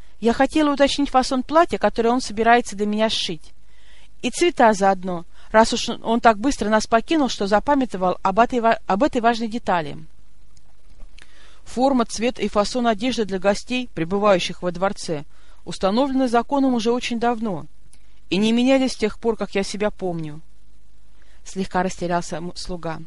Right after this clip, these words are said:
Для леди это непременно платье светлых тонов, для мужчин камзол. Слуги носят форму строго определенных цветов в зависимости от ранга. Светло-серую, коричневую, сине-зеленую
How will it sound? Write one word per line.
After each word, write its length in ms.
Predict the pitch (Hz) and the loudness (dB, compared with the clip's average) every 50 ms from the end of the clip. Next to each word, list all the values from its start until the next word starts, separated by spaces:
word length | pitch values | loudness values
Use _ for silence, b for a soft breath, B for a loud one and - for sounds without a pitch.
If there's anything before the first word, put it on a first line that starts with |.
| - - - - - - b b b b b b | -12 -12 -12 -12 -12 -12 b b b b b b
Для 220 | b 175 190 196 214 | b 2 4 4 6
леди 300 | 247 285 311 247 196 190 | 6 4 2 2 0 0
это 260 | - - 180 - 220 | 0 0 0 0 2
непременно 540 | 226 240 - 233 240 247 269 285 269 262 247 | 2 2 2 0 0 2 4 4 4 2 2
платье 340 | - 240 247 247 240 226 - | 2 2 2 2 2 0 -2
светлых 380 | - 226 233 - 226 220 - | -2 -4 -4 -2 -2 -4 -2
тонов, 400 | - 233 220 226 233 247 254 240 - - - - - - | 0 0 2 2 2 0 -2 -4 -6 -12 -12 -12 -12 -8
для 140 | - 170 170 | -4 -2 -2
мужчин 360 | 175 185 - - 254 254 247 | -2 -2 -2 -2 -2 -2 0
камзол. 560 | - 190 175 175 160 - 160 151 147 151 151 - - b b b b b b b b | 0 0 -2 -2 -2 -6 -6 -6 -8 -8 -12 -12 -12 b b b b b b b b
Слуги 380 | b - - 277 330 294 220 220 | b -4 0 2 2 2 2 2
носят 320 | 214 220 214 - 233 208 | 2 0 0 0 -2 -4
форму 320 | - - 269 269 254 240 214 | -2 -2 0 0 0 0 -2
строго 320 | - - 240 254 208 208 | -2 -2 -4 -2 0 0
определенных 480 | 196 - 202 185 202 214 220 220 214 - | 0 0 -2 -4 -2 -2 -2 -2 -4 -6
цветов 460 | - - 208 196 - - 254 262 - - - - - - | -6 -6 -6 -6 -4 -4 -4 -4 -4 -8 -10 -10 -10 -6
в 40 | 165 | -2
зависимости 600 | 170 185 190 220 254 233 - 220 208 202 - 202 | 0 0 0 0 0 -2 -2 -2 -2 -2 -2 -2
от 160 | 190 190 - | -2 -2 0
ранга. 440 | 180 175 165 160 160 147 147 147 156 - - - - - b b b b b b b b | 0 0 0 0 -2 -6 -8 -10 -10 -10 -12 -12 -12 -12 b b b b b b b b
Светло-серую, 920 | - - 226 247 226 233 247 247 - - 285 294 285 262 190 151 143 156 - - - | -6 -2 0 0 0 2 0 0 0 0 2 2 2 2 2 0 -2 -4 -8 -10 -4
коричневую, 720 | - 190 185 202 247 240 - - - 180 170 156 151 143 160 - - - - - | 0 2 2 2 2 0 -4 -6 -6 -6 -8 -8 -8 -10 -10 -10 -12 -12 -10 -8
сине-зеленую 880 | - - 220 220 226 233 202 202 220 226 247 254 240 202 160 147 143 | -4 -2 0 0 0 0 0 -2 -2 0 0 0 0 0 -2 -6 -8